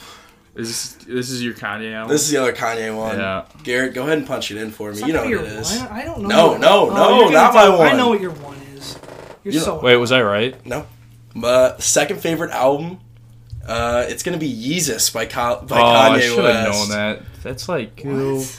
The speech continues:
Speaker 2: Yeezus. Um,
Speaker 1: This is a great workout album.
Speaker 2: No, this is just a really great
Speaker 3: <laughs>
Speaker 2: album. So,
Speaker 3: This is
Speaker 2: I think the reason
Speaker 3: Oh,
Speaker 2: I like
Speaker 3: actually.
Speaker 2: this album so much is because it's, like, I think it's the most Kanye West album ever.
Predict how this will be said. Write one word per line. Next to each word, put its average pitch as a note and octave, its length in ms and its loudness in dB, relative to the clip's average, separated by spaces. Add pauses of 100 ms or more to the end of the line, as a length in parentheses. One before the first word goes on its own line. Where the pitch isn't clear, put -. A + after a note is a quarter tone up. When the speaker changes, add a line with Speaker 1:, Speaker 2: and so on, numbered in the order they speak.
Speaker 2:
Yeezus. C#3 840 -4
Um, A#2+ 600 -2 (420)
Speaker 1:
This C3+ 180 -10
is D#3 120 -10
a C#3+ 40 -12
great D#3 220 -2
workout G2+ 540 -10
album. G#2 480 -12
Speaker 2:
No, C#3 180 2
this C#3 220 -2
is E3 60 -4
just F3 180 -2
a C#3 80 0
really C#3 280 0
great B2+ 200 -2
Speaker 3:
<laughs> A#2+ 120 -4
Speaker 2:
album. G#2+ 300 -8
So, C#3 440 2 (260)
Speaker 3:
This - 80 -20
is - 260 -20 (720)
Speaker 2:
I E3+ 260 2
think G#3 240 -2
the D3+ 120 -2
reason C3+ 540 -2 (120)
Speaker 3:
Oh, - 60 -14
Speaker 2:
I D3 220 6
like C#3 220 4
Speaker 3:
actually. C3 180 -6
Speaker 2:
this B2+ 120 -2
album A#2+ 380 -2
so A2 220 -4
much G#2+ 480 -8 (640)
is C3 200 -8
because A2+ 720 -6
it's, - 380 -8 (180)
like, B2 260 -6 (100)
I D3 200 4
think G3 180 -2
it's D3 160 -2
the C3 120 0
most A#2+ 340 -2
Kanye A2 340 -4
West G2+ 320 -8
album G2+ 320 -10
ever. B2 420 -10